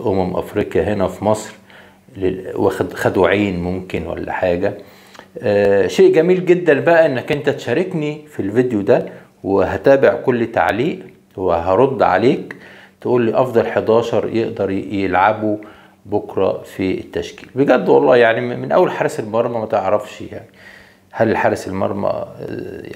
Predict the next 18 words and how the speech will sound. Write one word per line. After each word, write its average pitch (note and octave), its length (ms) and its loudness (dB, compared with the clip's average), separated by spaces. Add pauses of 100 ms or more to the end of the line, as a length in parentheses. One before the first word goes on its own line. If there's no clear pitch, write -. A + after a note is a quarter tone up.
يعني G2+ 460 -10
اللي G2+ 160 -2
بيلعب F2+ 560 0 (960)
يعني F2+ 580 -2 (360)
مانديريا F#2 580 2
ده F2 160 4
يعني F2+ 380 -2
هو G#2+ 200 4
السبب A#2 280 2
في - 140 -4
الأهداف؟ A2 380 0
أنا A#2+ 160 4
شا-، - 220 -6
أنا A#2 180 0
شايف A#2 260 0
إن A#2 60 -4
هو A#2 120 2
مظلوم. F#2 520 -4